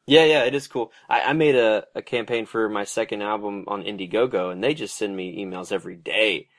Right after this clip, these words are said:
And I don't get any from Kickstarter, which is strange 'cause I've used Kickstarter before as well. But, uh,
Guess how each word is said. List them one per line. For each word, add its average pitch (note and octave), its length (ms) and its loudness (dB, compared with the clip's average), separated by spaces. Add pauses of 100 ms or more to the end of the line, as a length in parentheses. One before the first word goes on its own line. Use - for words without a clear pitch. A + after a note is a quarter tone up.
(320)
And F2+ 260 -8
I G2 80 -2
don't D#3+ 160 2
get F#3 120 2
any F3+ 120 -2
from C#3+ 140 -12
Kickstarter, G2+ 520 -2
which G2+ 220 -8
is G2+ 100 -8
strange G#2 280 -6
'cause - 100 -12
I've G#2+ 160 -4
used G#2+ 180 -10
Kickstarter G2+ 400 -6
before F#2+ 280 -6
as F2+ 80 -8
well. G2 380 -2 (500)
But, F#2 240 -2
uh, F2 380 -4